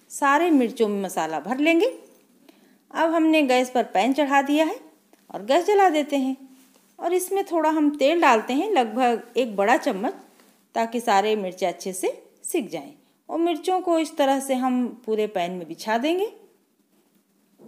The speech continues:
और थोड़ी देर के लिए हम पैन ढक देते हैं, लगभग एक मिनट। देखिए, एक मिनट हो चुका है और हम मिर्चों को इस तरह से पलट देंगे। इस तरह से घुमा घुमा कर, हर तरफ से पलट कर हम मिर्चों को सेक देंगे।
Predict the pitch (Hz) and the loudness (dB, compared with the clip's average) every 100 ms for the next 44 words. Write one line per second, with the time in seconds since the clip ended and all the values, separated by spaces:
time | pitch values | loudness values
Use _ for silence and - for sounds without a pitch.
0 | - - - _ _ _ _ _ _ _ | -20 -20 -20 _ _ _ _ _ _ _
1 | _ _ _ _ _ 190 - 349 381 330 | _ _ _ _ _ -18 -4 -2 0 0
2 | 269 277 277 269 262 247 226 214 208 202 | -2 -2 0 0 0 -2 -2 -2 -2 -4
3 | 233 269 254 247 349 233 214 214 - 226 | -2 -2 -2 -2 -2 -2 -2 -4 -2 -2
4 | 240 262 370 - - _ _ _ 190 190 | 0 0 0 -4 -18 _ _ _ -8 0
5 | 233 220 185 160 208 247 285 320 311 415 | 0 0 -6 -8 -6 -8 -4 -2 -2 -4
6 | - _ _ _ _ - 165 175 190 185 | -12 _ _ _ _ -12 -10 -8 -10 -8
7 | 196 180 233 226 220 196 180 185 480 - | -8 -6 -2 -2 -2 -2 -2 -4 -6 -8
8 | _ _ _ - 415 226 156 147 135 - | _ _ _ 0 2 2 -2 -8 -8 -14
9 | _ _ _ _ 277 285 320 339 349 302 | _ _ _ _ -12 -6 -2 -2 -2 -6
10 | 240 226 196 196 214 196 196 427 - - | -4 -2 -4 -6 -6 -4 -4 -6 -8 -20
11 | _ _ - 175 - 170 165 - 160 180 | _ _ -10 -8 -6 -6 -6 -10 -8 -2
12 | 247 294 339 294 254 190 214 208 311 339 | -2 0 0 2 0 -2 -8 -10 -6 -2
13 | 311 233 262 247 | -2 -2 -2 -2